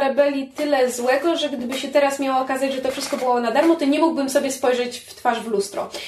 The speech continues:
I to był tekst, który na-, nagle dla mnie wyjaśnił całego Cassiana i go kupiłam.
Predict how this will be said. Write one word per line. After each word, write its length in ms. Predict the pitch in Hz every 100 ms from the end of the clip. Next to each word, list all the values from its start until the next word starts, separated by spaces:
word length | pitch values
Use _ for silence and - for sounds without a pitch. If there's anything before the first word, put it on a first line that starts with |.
| -
I 140 | 269 -
to 140 | 427
był 140 | 392 370
tekst, 300 | 359 359 -
który 200 | - 302
na-, 300 | 277 302 269 -
nagle 340 | 269 294 294
dla 200 | 285 277
mnie 160 | 277 277
wyjaśnił 460 | 254 254 262 277 254
całego 320 | 262 247 247
Cassiana 480 | 247 247 247 240 233
i 80 |
go 100 | 226
kupiłam. 460 | - 202 208 220 370